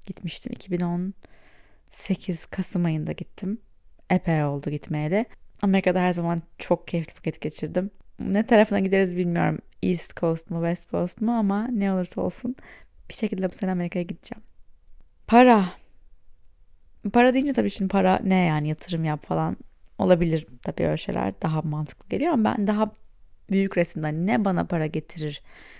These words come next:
diye düşünüyorum. Ona göre hareket ediyorum gibi, gibi baktım bu hedefe. Sen direkt hani şey diyebilirsin, şöyle yatırım yap,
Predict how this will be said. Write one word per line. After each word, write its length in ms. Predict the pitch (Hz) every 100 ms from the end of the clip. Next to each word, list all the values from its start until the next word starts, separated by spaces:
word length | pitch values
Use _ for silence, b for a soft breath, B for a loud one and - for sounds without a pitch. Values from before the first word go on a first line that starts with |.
| B - -
diye 240 | 170 165 160
düşünüyorum. 640 | 156 170 156 147 143 151
Ona 180 | 151 147
göre 100 | 147
hareket 240 | 151 -
ediyorum 240 | 160 151 151
gibi, 160 | 151 170 - -
gibi 320 | 156 143 143
baktım 460 | 139 - - 151 139
bu 200 | 139 - -
hedefe. 420 | 151 147 233 269 B B B
Sen 300 | - 190 160
direkt 200 | 156 175
hani 120 | 170
şey 200 | 160 160
diyebilirsin, 340 | 151 151 143 147
şöyle 240 | - 147
yatırım 360 | 139 - 143 143
yap, 260 | 143 -